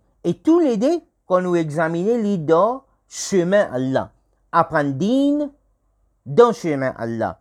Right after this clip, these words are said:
dépenser dans chemin Allah, tous les deux. Donc, Allah qui donne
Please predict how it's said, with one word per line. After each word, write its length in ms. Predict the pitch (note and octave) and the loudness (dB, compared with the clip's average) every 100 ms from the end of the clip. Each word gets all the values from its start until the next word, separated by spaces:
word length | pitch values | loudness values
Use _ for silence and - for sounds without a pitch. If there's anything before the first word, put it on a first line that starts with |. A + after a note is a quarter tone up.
| _ | _
dépenser 880 | G#2 A2 F#3 G#3 G3+ G3+ - C#4+ D4 _ _ - | -10 -2 0 4 2 2 -2 -2 -4 _ _ -10
dans 320 | A2+ G3 A3 | -2 0 0
chemin 360 | - D#3 C3 | -4 -6 -4
Allah, 300 | F#2 A#2 G2+ | -6 -6 -6
tous 200 | G#2+ B3+ | -6 -6
les 120 | A3+ B2+ | -4 -4
deux. 160 | F2 - _ _ _ - | -6 -16 _ _ _ 0
Donc, 200 | G#3 G#3 - | 4 4 2
Allah 460 | F#3+ G3+ A3 A#3+ G#3+ | 0 2 2 0 0
qui 200 | - E3+ | -4 -4
donne 320 | E3+ A3+ | 0 0